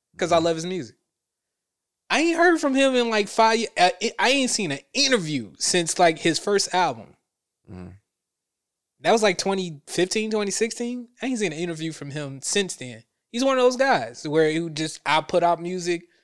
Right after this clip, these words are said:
Speaker 1: I'm one of those big artists. I don't have to speak. I don't have to talk. I just put out music."
Speaker 2: Right.
Speaker 1: He is one of those artists. So it was kinda weird. Just,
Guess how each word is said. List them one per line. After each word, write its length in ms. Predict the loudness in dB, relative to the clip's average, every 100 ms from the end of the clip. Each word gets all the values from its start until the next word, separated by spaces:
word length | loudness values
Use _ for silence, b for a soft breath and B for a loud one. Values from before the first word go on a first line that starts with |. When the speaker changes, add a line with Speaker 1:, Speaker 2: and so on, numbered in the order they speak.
| _ _ _ -2
Speaker 1:
I'm 180 | 0
one 140 | 0 0
of 60 |
those 160 | -4 -6
big 200 | -4 0
artists. 380 | 2 2 -2 -4
I 60 | -6
don't 120 | -4
have 140 | -6 -6
to 80 | -10
speak. 440 | -6 -4 -4 -4
I 80 | -6
don't 100 | -6
have 140 | -10
to 80 | -8
talk. 400 | -2 0 0 -6 _ _ _ _ -12
I 40 |
just 140 | -12 -4
put 120 | -4
out 120 | -2
music." 320 | -6 -12 -16 _ _ _ _
Speaker 2:
Right. 240 | -16 -16 _ _ _ -4
Speaker 1:
He 180 | 0 2
is 100 | 2
one 120 | 0
of 40 | 0
those 100 | 0
artists. 420 | -2 -4 -10 -20 _ _ _ _ _ _ _ _ _ _ _ _ _
So 160 | 6 8
it 60 |
was 160 | 8 6
kinda 260 | 2 2
weird. 380 | 2 4 6 4
Just, 300 | 2 -2 -6